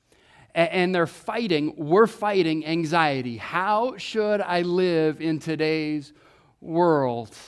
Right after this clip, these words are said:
And experiencing, by and large, this loneliness. Am I truly loved? There's a stat associated with this book around a specific demographic. Thirty percent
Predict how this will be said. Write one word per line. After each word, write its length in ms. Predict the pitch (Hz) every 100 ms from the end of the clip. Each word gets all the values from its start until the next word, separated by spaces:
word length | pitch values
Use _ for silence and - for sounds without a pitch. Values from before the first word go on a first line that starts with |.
| -
And 100 | 156
experiencing, 680 | 147 - 190 185 175 180 160
by 160 | 170
and 140 | 175 170
large, 280 | 165 170
this 240 | 139 160 135
loneliness. 800 | 143 170 170 160 139 127 123 - 160
Am 340 | 165 208 220 190
I 320 | 185 185 180
truly 720 | - - 180 170 165 156 151
loved? 540 | - 156 139 127 120 _ _ _ _ _ _ _ -
There's 160 | 170
a 40 | 165
stat 400 | - 196 180 170
associated 600 | 151 180 160 180 165 156
with 120 | 143
this 160 | 147
book 360 | - 180 165 147
around 240 | 151 151
a 60 | 156
specific 420 | - 147 180 160
demographic. 500 | 151 156 156 147 139
Thirty 400 | - - 190 202
percent 500 | 196 175 - 180 147